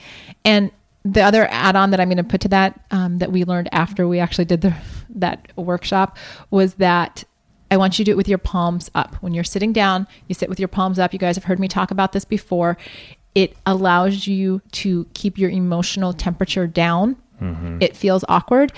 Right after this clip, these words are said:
Speaker 1: You may laugh. Laughter is not a bad thing. It helps to break tension. So do that. And finally,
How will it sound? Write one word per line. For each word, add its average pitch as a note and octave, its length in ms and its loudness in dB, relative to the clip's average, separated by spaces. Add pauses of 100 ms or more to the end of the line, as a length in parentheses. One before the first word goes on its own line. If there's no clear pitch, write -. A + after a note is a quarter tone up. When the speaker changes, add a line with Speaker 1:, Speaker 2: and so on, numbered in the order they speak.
(120)
Speaker 1:
You F#3 160 2
may E3+ 200 0
laugh. F3+ 600 -4 (400)
Laughter F3 320 0
is F#3 160 -4
not F#3 300 0
a A3+ 60 -2
bad A3 420 -2
thing. F#3+ 340 -2 (160)
It F3 80 -4
helps - 320 -8
to G3 80 -4
break F3+ 220 -2
tension. - 440 -8
So - 180 -2
do F#3 200 0
that. E3+ 240 -4 (800)
And A#3 160 4
finally, C#4 560 0